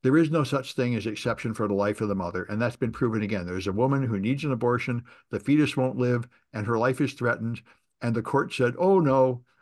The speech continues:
uh, the doctor said it's his professional judgment that you're at risk, but he has to use different words to state that w-, the words with which he expressed it do not sufficiently match the statute,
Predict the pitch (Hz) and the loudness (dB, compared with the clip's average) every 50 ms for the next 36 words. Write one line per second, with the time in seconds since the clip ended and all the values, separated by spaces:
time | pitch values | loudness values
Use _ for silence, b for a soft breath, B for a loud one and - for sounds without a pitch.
0 | _ _ - 131 127 120 110 123 101 98 156 156 202 208 208 - 180 160 143 139 | _ _ -6 -4 -2 -2 -2 -4 -4 -2 -2 -2 -2 -2 -4 -2 0 0 0 0
1 | - - 151 143 143 143 139 135 123 b b b b _ _ 139 131 123 - - | -2 -2 -2 0 0 -2 -2 -4 -8 b b b b _ _ -4 -4 -2 0 2
2 | 151 151 139 143 - - 131 - - 190 196 - - 190 180 175 156 123 - 165 | 4 4 4 2 0 -4 -4 -2 -2 -2 -2 -2 -2 -2 -2 -2 -2 0 2 2
3 | 160 156 139 - 127 117 175 - - - 127 123 131 135 - - 123 131 120 117 | 2 2 0 -2 -6 -6 -6 -8 -10 -4 -2 0 0 0 0 0 0 0 0 -2
4 | - _ _ b b b b 135 143 156 139 151 175 175 156 - - 151 147 147 | -4 _ _ b b b b 0 2 2 2 2 2 0 0 -2 0 2 4 4
5 | 139 117 - 143 151 147 180 180 151 135 117 127 117 98 95 98 98 98 - - | 4 2 0 0 0 0 -2 -6 -8 -4 -2 -2 0 -2 -2 -6 -8 -12 -14 -16
6 | - _ _ _ _ _ _ _ - - 117 - - 147 139 139 135 135 127 117 | -18 _ _ _ _ _ _ _ -6 -6 -6 -2 0 2 2 4 4 4 2 2
7 | 123 - - - 110 120 117 110 113 - - - - 131 107 113 123 123 139 180 | 2 0 -2 -6 -4 -4 -2 -2 -2 -4 -4 -8 -12 -6 -2 0 2 4 4 4
8 | 185 175 151 143 - - 147 135 - 170 156 - 156 143 143 143 - - - 147 | 4 4 2 -2 -4 -2 -4 -2 0 0 0 2 2 0 0 -2 -4 -4 -4 -4
9 | 139 - - 131 127 - 113 143 151 147 139 143 151 - - - - 131 123 165 | -4 -2 -4 -6 -6 -2 2 2 2 2 2 0 -4 -6 -10 -8 -6 -4 -2 0
10 | 147 135 - 151 - - 131 123 120 131 135 143 - - - 120 113 - - 139 | -2 -2 -2 -4 -6 -4 -4 -2 -2 -2 -4 -4 -6 -6 -6 -6 -6 -2 0 0
11 | 131 135 127 - 139 127 127 - | 0 0 0 0 0 0 0 -2